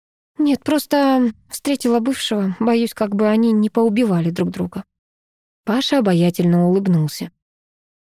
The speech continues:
«Тогда мне нужно вернуться в кафе, иначе друг друга поубивают будущие». Это он про Полю и Буравчика. Я рассмеялась. «Конечно, беги, мы с тобой просто два миротворца». Паша нехотя выбрался из-под моего зонта.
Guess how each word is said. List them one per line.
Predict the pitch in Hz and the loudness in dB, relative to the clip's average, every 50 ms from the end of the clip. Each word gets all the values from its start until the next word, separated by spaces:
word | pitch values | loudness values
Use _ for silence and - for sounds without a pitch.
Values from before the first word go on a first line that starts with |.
| _ _ _ | _ _ _
«Тогда | - 349 294 269 320 311 302 | -2 -2 0 2 2 2 2
мне | 277 254 254 262 277 | 2 2 2 2 2
нужно | 302 285 254 254 247 269 285 294 | 2 2 2 2 2 0 0 0
вернуться | 285 247 214 214 220 - - 240 | 0 0 0 -2 0 -2 -2 -4
в | - | 0
кафе, | - 220 220 208 - 196 190 190 180 170 - | 0 0 0 0 0 0 2 2 0 -2 -2
иначе | - 202 214 226 220 208 - - 208 208 | -2 0 0 0 0 -2 -2 0 0 0
друг | 196 185 214 220 214 | 0 0 0 0 0
друга | 214 226 294 262 208 190 | 0 -2 -2 0 0 0
поубивают | 180 190 185 180 185 208 214 226 226 214 208 | 0 0 0 0 0 0 0 2 0 0 0
будущие». | 202 202 240 277 233 190 180 - - - - 156 151 175 - _ _ _ _ _ _ _ - | 0 0 0 0 2 0 0 -2 -4 -4 -4 -4 -4 -4 -10 _ _ _ _ _ _ _ -4
Это | 196 190 - 196 185 | -4 -2 0 0 0
он | 180 170 | 0 0
про | 180 175 | -2 -4
Полю | 170 - 226 208 190 175 | -2 -2 -2 0 0 0
и | |
Буравчика. | 175 175 196 190 170 156 - - - 175 - - 160 - _ _ _ _ | 0 0 -2 -2 -2 -4 -6 -8 -10 -10 -8 -10 -12 -12 _ _ _ _
Я | - 185 185 180 | -2 0 0 0
рассмеялась. | 180 190 180 - - 214 208 202 196 180 165 160 165 - - - _ _ _ _ _ _ _ _ _ _ _ | 0 -2 -4 -4 -4 -2 -2 0 0 -2 -2 -2 -6 -8 -10 -18 _ _ _ _ _ _ _ _ _ _ _
«Конечно, | - 330 311 339 370 - 330 311 | -2 0 0 0 0 0 0 0
беги, | 269 269 247 208 214 226 208 | 0 0 -2 -2 0 0 0
мы | 185 175 233 262 285 | 2 2 2 0 0
с | - | 0
тобой | - 233 226 240 | 0 0 0 0
просто | 233 247 247 262 - - | 0 0 -2 -2 -2 -6
два | 202 196 214 226 | -4 -2 0 0
миротворца». | 214 214 220 226 240 - 240 214 202 190 180 - - 180 185 - _ _ _ _ _ _ _ _ _ _ _ _ _ _ | 0 0 0 0 0 -2 -2 -2 -2 -4 -4 -6 -8 -10 -10 -10 _ _ _ _ _ _ _ _ _ _ _ _ _ _
Паша | 320 302 - - | -4 -2 0 0
нехотя | 208 196 185 175 190 175 - 180 175 170 170 | 0 0 0 0 -2 -4 -2 -2 0 0 0
выбрался | 165 208 196 190 180 170 170 - - | 0 -2 0 0 -2 -2 -2 -2 -2
из-под | 180 175 - - 180 170 170 | -4 -4 -2 -4 -6 -2 0
моего | 175 170 165 165 175 175 | 0 0 0 0 -2 -2
зонта. | 165 180 175 175 - 285 311 | 0 0 -2 0 -2 -4 -6